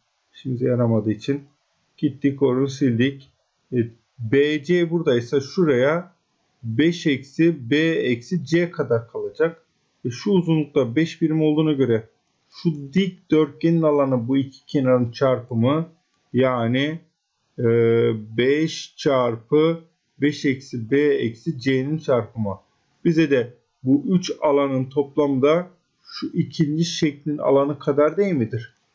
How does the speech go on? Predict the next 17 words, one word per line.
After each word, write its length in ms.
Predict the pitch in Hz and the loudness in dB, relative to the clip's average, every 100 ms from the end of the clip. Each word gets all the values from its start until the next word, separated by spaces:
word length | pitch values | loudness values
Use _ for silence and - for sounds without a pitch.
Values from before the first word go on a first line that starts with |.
| _ _ - | _ _ -2
Değil 100 | 165 | 0
mi? 200 | 165 117 - _ _ - | 0 -2 -8 _ _ -6
Aynısından 680 | 151 131 113 - 120 113 110 | -4 -2 -4 -6 -4 -2 0
bahsettim. 640 | 113 120 113 165 170 170 _ _ - | -2 -4 -6 -2 -2 -4 _ _ -4
Sadece 420 | 160 113 139 139 | 0 2 0 2
biraz 300 | 135 143 - | 2 0 0
parçaladık. 680 | 151 143 135 117 107 107 - _ _ _ - | -2 -2 -2 -2 -2 -6 -12 _ _ _ -4
Ve 60 | 147 | -4
gel 380 | 139 190 170 156 | 0 2 2 0
bunları 380 | 151 147 165 | 0 2 2
biraz 340 | 156 160 151 143 | 2 2 0 2
dağıtalım. 540 | 151 147 147 120 110 123 139 | 0 0 0 -2 -4 -8 0
Dağıttık. 560 | 139 131 - 117 - _ _ _ _ _ _ _ - | 2 2 -2 -10 -10 _ _ _ _ _ _ _ -2
Ne 80 | 151 | 0
oldu? 540 | 143 127 131 151 160 _ _ _ _ _ _ | 2 2 2 0 -4 _ _ _ _ _ _
Beş 480 | 110 123 143 - - | -2 0 -2 -6 0
B 360 | 139 143 151 | 2 4 0